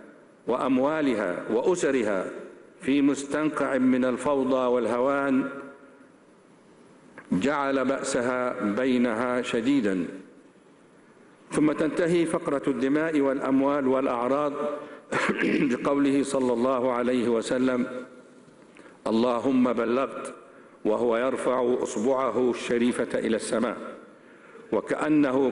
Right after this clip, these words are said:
كان يشهد الله، يشهد الله علينا في شأن هذه الحرمات الثلاث، بل كأنه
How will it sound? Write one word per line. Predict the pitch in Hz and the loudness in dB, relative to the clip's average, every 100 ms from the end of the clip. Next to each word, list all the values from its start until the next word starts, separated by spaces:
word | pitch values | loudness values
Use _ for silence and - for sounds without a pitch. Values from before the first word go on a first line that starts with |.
| 127 | 0
كان | 139 135 127 | 0 0 0
يشهد | 131 - 127 | 0 0 0
الله، | 120 117 127 120 120 - 123 139 | 2 2 2 2 0 -2 -4 0
يشهد | 127 - 127 | -2 0 0
الله | 120 120 135 | 2 2 2
علينا | 117 113 117 131 123 131 127 - - - - - | 0 -2 0 0 2 0 -2 -6 -14 -18 -20 -2
في | 113 | -2
شأن | - 147 139 123 | 0 -2 0 0
هذه | 120 131 127 117 120 | 0 -2 0 0 0
الحرمات | - 123 117 117 123 120 | 0 0 2 2 0 -4
الثلاث، | - 120 113 87 - - - - - - - - - | -2 -2 -2 -4 -8 -14 -16 -20 -20 -20 -20 -20 -4
بل | 110 117 | 0 0
كأنه | 120 131 139 156 147 131 139 | -2 -2 0 2 2 2 0